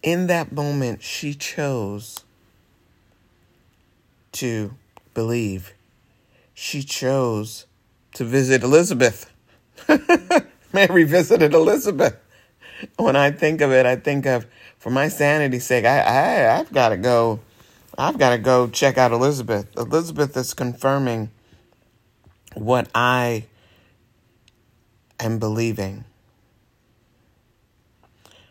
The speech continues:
But what did Mary respond before she saw Elizabeth? She said, "I am the Lord's servant.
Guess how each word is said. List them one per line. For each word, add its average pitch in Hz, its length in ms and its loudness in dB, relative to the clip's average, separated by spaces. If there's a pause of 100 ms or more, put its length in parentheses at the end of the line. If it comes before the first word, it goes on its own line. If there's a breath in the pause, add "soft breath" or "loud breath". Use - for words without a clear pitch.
(280 soft breath)
But 123 120 -2
what 139 160 2
did 175 160 -2
Mary 139 320 0
respond 120 600 -2
before 117 340 -6
she 110 200 -10
saw 107 320 -6
Elizabeth? 104 680 -14 (1200)
She - 220 -16
said, 113 340 -6
"I 117 260 -4
am 117 280 -6
the 107 120 -6
Lord's 107 760 -8
servant. 92 960 -14